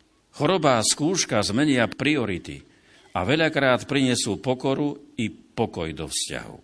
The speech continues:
Aj choroba sa môže stať prostriedkom na posväcovanie. Koľkí vaši známi a priatelia vyslúžili svojmu manželovi či manželke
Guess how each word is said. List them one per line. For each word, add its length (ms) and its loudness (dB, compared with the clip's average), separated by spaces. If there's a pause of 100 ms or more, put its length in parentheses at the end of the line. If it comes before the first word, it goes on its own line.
(340)
Aj 160 4
choroba 400 0
sa 240 -2
môže 320 -4
stať 320 -8
prostriedkom 800 -6
na 160 -8
posväcovanie. 880 -10 (400)
Koľkí 320 4
vaši 320 0
známi 480 4
a 80 6
priatelia 720 2
vyslúžili 640 -2
svojmu 560 2
manželovi 560 0
či 160 -4
manželke 720 0